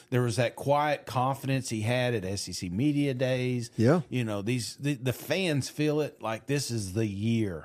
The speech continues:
Speaker 1: We're gonna, we're gonna do it. And then we come, that's what's so frustrating, is it feels like we're back in twenty twenty-two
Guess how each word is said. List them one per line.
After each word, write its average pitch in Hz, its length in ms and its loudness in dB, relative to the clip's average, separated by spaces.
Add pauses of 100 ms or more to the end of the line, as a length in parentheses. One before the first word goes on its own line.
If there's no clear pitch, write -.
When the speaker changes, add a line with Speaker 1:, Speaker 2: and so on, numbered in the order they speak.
Speaker 1:
We're 110 140 -2
gonna, 113 340 0
we're 123 160 0
gonna 117 200 0
do 107 240 0
it. 87 160 -6 (480)
And 135 140 2
then 139 100 2
we 135 120 0
come, 214 360 -2
that's 196 260 0
what's 160 160 0
so 139 140 -2
frustrating, 107 840 0 (340)
is 143 180 2
it 147 100 -6
feels 196 400 0
like 143 400 0 (440)
we're 156 220 4
back 151 480 0
in 143 80 2
twenty 165 380 0
twenty-two 147 880 0